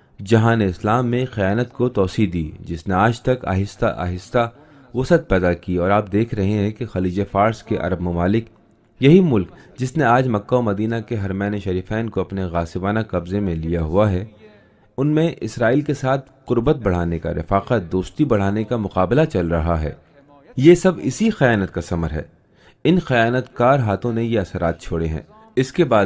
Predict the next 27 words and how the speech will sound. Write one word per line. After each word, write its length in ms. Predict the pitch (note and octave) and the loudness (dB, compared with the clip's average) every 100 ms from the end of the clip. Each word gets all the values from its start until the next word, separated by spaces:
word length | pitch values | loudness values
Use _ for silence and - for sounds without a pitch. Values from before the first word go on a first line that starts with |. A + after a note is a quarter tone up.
| E2 | 0
بھی 140 | E2+ D#2+ - _ _ | -8 -10 -16 _ _
ملک 300 | A#2 D#3 F#3 | -2 0 0
حسین 280 | C#3+ C#3 C3+ | -2 -4 -4
کے 100 | A#2 | -4
زمانے 380 | F2+ F2+ G#2+ A2+ | -4 -4 -4 -4
میں 120 | A2+ | -6
اردن 340 | A#2+ G#2 A2+ G#2+ | -6 -2 -2 -2
چلا 220 | D#2+ D#2 | -4 -6
گیا، 240 | D#2 D#2+ | -4 -4
مراکش 540 | F#2+ F#2 E2 E2 G2+ - | -4 -2 -4 -4 -8 -6
چلا 200 | E2 D#2 | -6 -4
گیا۔ 280 | D2+ F2 F#2+ - _ _ _ - | -4 -4 -4 -12 _ _ _ -4
ان 120 | D#3 | -4
سب 280 | - F3 E3+ | 2 2 4
نے 80 | E3+ | 0
ایک 220 | D#3 - | -2 -4
کے 80 | C3 | 0
بعد 200 | B2 A#2+ | 2 2
ایک 240 | A#2+ A#2 | 2 0
خفیہ 420 | - B2 A#2+ D3+ C3 | -2 -2 0 2 2
طور 240 | F2 F2 | 0 -4
پر 200 | E2 F#2 | -4 -4
یا 200 | F#2 F#2 | -2 -2
علل 300 | - F2+ F2 | -2 -4 -2
اعلان 320 | E2+ F#2 G#2 | -2 -2 -2
طور 220 | A#2+ E2 E2 | -2 -4 -4
پر 180 | F#2 | -8